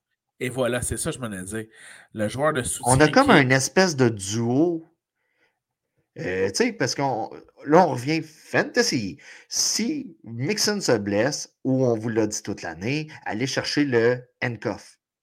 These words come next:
Speaker 2: Puis si vous aviez, mettons, Mixon qui se blessait, Perrine a les mêmes chiffres que Mixon la
Speaker 1: Et
Speaker 2: journée
Speaker 1: voilà.
Speaker 2: que Mixon n'est pas là. Donc, on est excellent du côté du jeu au sol. Puis,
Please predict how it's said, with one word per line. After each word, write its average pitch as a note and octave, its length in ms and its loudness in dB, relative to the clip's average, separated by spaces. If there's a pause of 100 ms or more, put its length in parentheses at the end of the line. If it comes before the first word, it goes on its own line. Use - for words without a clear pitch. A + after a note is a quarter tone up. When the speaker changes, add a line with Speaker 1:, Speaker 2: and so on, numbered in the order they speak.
(600)
Speaker 2:
Puis A#2 100 -6
si - 220 -2
vous B2+ 220 -4
aviez, G#2+ 360 0
mettons, A#2 400 -6
Mixon B2 640 -6
qui G2+ 120 -8
se E2+ 120 -10
blessait, F2 520 -6 (120)
Perrine C3 580 2 (380)
a C3+ 160 6
les A#2 180 -2
mêmes G#2+ 320 -10
chiffres - 320 -10
que - 80 -8
Mixon G2 720 -10 (300)
la F#2+ 120 -4
Speaker 1:
Et - 20 -4
Speaker 2:
journée G#2 240 -4
Speaker 1:
voilà. G#2+ 80 -6
Speaker 2:
que G#2 60 -14
Mixon G2 240 -8
n'est G2 120 -4
pas E2 160 -12
là. E2 80 -12 (360)
Donc, C#3+ 220 2
on C#3 160 0
est D3+ 160 -2
excellent C#3 480 0
du C3 120 -10
côté A2+ 580 -4
du G2+ 120 -10
jeu G2+ 180 -4
au A2 180 -4
sol. C3+ 340 -2 (420)
Puis, B2 280 -8